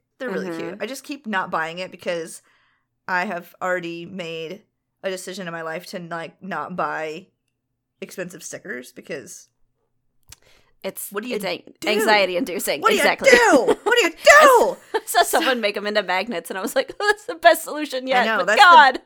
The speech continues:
Speaker 1: I know. That's the best thing. So that's where I'm at. And then, and then, and then,
Speaker 2: Mm, mm-hmm.
Speaker 1: and then I've been so bored at work.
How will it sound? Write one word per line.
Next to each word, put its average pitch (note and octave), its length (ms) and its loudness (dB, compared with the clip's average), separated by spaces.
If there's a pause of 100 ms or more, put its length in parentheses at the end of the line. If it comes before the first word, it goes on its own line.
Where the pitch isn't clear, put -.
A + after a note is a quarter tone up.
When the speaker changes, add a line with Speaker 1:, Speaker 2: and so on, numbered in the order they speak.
(100)
Speaker 1:
I G#3 120 -4
know. D4+ 300 -8
That's G3 180 -12
the G3+ 60 -12
best F#3 180 -10
thing. - 180 -18
So G#3+ 480 -4 (280)
that's - 160 -10
where E3+ 100 -8
I'm D#3+ 100 -8
at. - 100 -16 (400)
And A3 220 -6
then, D#4+ 360 -2
and A#3 220 -6
then, C#4 560 -6
and G#3 180 -6
then, C#4 300 -4
Speaker 2:
Mm, F#3 240 -12 (300)
mm-hmm. A3 80 -8
Speaker 1:
and A3 160 -4
then D4 300 -6
I've A#3 200 -6
been A3+ 140 -10
so C4+ 200 -4
bored C#4+ 220 -4
at G3 80 -4
work. D#3+ 380 -8